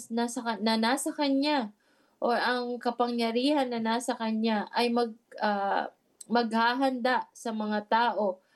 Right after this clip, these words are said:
na at, ah, sila, siya po ni-, siya po ay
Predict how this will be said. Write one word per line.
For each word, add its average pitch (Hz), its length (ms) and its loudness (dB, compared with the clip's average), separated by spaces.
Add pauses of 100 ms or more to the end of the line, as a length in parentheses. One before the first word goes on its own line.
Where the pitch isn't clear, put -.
(360)
na 220 480 0 (380)
at, 220 240 -4 (320)
ah, 214 480 2
sila, 233 400 -2 (160)
siya 226 260 0
po 277 220 4
ni-, 269 320 0
siya 240 240 0
po 262 320 4
ay 226 400 0